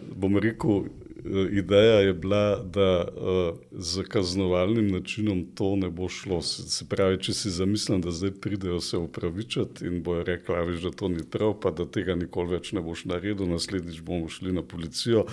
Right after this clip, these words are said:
ne, bo ta otrok za, zamrznil, eh,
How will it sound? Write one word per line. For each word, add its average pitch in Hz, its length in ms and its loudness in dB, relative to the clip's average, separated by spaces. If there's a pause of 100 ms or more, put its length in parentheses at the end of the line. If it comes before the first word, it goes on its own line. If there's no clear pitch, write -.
(380)
ne, 92 200 4 (220)
bo - 160 -2
ta 110 180 8
otrok 110 500 8
za, 101 300 6 (320)
zamrznil, 104 840 4 (140)
eh, 95 340 4